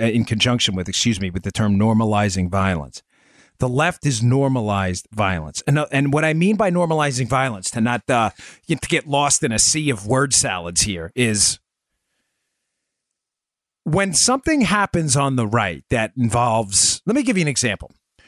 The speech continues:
I, I was, I'm an activist at heart. I, I love doing rallies and speeches and things like that. That's, that was my thing. That's what I always did,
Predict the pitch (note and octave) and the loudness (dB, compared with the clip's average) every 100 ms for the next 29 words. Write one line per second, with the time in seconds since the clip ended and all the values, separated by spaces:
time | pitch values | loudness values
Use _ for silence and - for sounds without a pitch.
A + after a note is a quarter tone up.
0 | _ D#3 G#3 E3 G#3 A3 G#3 F3+ G3+ F3+ | _ -2 0 0 0 0 0 0 0 2
1 | D3 C#3 - G2+ G#2 - F#2+ A#2 G2+ D2 | 0 -2 -4 -2 0 0 0 0 0 -2
2 | F2+ G#2+ G#2 G2+ G2+ G2 A#2+ A#2 A2 A2 | -2 -2 -2 -2 -2 0 0 0 0 0
3 | G2+ A2+ C#3 B2+ A#2 A2+ G#2 G#2 F#2 - | 0 0 0 0 0 0 0 -2 -2 -2
4 | C3+ B2 B2 G#2 A2 A2+ G#2+ G#2+ - A2+ | 0 0 0 0 0 0 0 0 -2 -2
5 | D3+ D3+ - D#3 D#3 A#2 B2+ A2+ - A2+ | -2 -2 -2 -2 -2 -2 -2 -2 -2 -4
6 | F2+ G2+ - C3 A2 A#2+ B2 A2+ - F2+ | -2 -4 -2 0 2 2 2 0 -2 -6